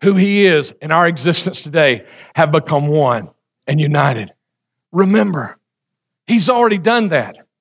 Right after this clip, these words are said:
If you need him today, you don't, you don't have to chase him. You don't have to run for him. You don't have to, uh, go find him. You don't have to find a way to get to him. He's already come to you.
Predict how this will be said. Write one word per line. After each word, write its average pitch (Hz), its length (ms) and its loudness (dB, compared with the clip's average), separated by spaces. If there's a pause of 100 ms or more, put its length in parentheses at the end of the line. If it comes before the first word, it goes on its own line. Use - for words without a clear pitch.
(300)
If 175 140 -4
you 247 140 2
need 262 240 2
him 226 140 2
today, 202 220 2
you 214 140 2
don't, 302 200 2
you 285 80 2
don't 302 160 2
have 311 300 0
to 240 100 -6
chase 185 400 0
him. 175 100 -8
You 285 80 0
don't 302 160 4
have 302 240 2
to 262 100 -6
run 240 280 0
for 220 140 2
him. - 120 -10 (140)
You 247 80 0
don't 269 160 2
have 294 240 0
to, 240 160 2
uh, - 400 -18 (320)
go 269 180 2
find 269 260 2
him. 254 60 -6
You 269 80 0
don't 285 140 4
have 285 160 2
to 277 100 -2
find 285 340 2
a 262 60 2
way 269 380 0 (100)
to 262 80 2
get 277 360 0
to 240 120 0
him. 269 340 2 (460)
He's 285 220 2
already 233 260 4
come 220 280 0
to 196 80 2
you. 190 400 0